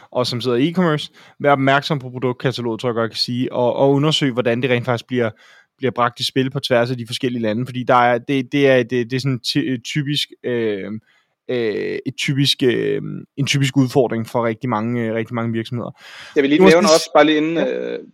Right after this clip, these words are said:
Speaker 2: i, i flæng med det, der er selvfølgelig også hele lagerbeholdningsdatoen. Så hvis man har flere forskellige lager rundt omkring i verden, ja, og man gerne vil kunne sende noget back in stock mails, eller man gerne kunne filtrere
Speaker 1: Ja.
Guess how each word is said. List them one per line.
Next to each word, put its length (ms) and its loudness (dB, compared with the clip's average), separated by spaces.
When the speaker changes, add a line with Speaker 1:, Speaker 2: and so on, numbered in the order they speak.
Speaker 2:
i, 60 -8
i 120 -4
flæng 220 2
med 80 -2
det, 220 2
der 80 2
er 100 2
selvfølgelig 380 -2
også 160 -2
hele 120 -2
lagerbeholdningsdatoen. 1080 -6
Så 100 -12
hvis 160 -10
man 80 -8
har 220 -2
flere 140 -2
forskellige 360 -6
lager 320 -4
rundt 240 -8
omkring 340 -12
i 20 -10
verden, 380 -10
ja, 100 -12
og 160 -12
man 160 -10
gerne 220 -6
vil 80 -10
kunne 140 -14
sende 440 -10
noget 160 -14
back 180 -4
in 60 -10
stock 300 -10
mails, 340 -10
eller 180 -12
man 180 -14
gerne 220 -10
kunne 240 -20
filtrere 260 -10
Speaker 1:
Ja. 60 -8